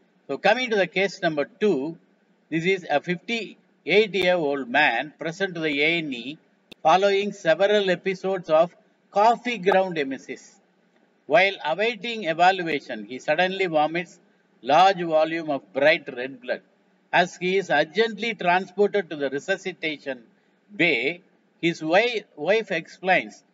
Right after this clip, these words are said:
that he is generally health-, healthy except for a stomach ulcer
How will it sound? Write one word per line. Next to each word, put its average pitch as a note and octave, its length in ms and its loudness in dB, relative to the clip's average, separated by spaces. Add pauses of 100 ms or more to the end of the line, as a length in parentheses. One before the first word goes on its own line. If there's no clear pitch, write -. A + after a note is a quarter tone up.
(240)
that D#3 160 -6
he E3+ 260 0
is F#3 140 -2
generally G3+ 560 0
health-, E3+ 240 -4 (140)
healthy D3+ 520 -6 (380)
except G3 500 0
for D#3+ 140 0
a D#3 200 2
stomach E3 440 -4
ulcer D3+ 440 -2